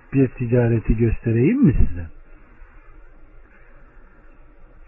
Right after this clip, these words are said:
Allah'a ve peygamberine iman eder, mallarınızla ve canlarınızla Allah yolunda cihad edersiniz.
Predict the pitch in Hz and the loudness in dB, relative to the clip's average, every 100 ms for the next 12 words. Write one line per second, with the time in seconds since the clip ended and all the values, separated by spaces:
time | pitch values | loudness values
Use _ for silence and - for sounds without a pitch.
0 | - 143 147 151 165 208 156 120 135 131 | -4 2 6 6 6 6 6 4 4 4
1 | 127 127 123 123 139 160 143 123 127 131 | 4 4 4 4 4 2 0 2 4 4
2 | 127 110 92 98 - - - - - - | 4 2 -2 -10 -6 -8 -8 -18 -20 -20
3 | - - - - - - 123 127 135 151 | -20 -20 -20 -20 -20 -14 -4 2 4 6
4 | 156 151 170 185 156 127 117 113 110 127 | 8 8 6 6 4 4 4 0 2 4
5 | 131 131 135 156 139 113 110 123 147 135 | 6 6 6 6 4 2 0 2 2 2
6 | 123 113 117 131 117 110 131 127 101 98 | 0 0 0 0 -2 0 0 0 -2 -6
7 | 92 - 101 | -10 -12 -10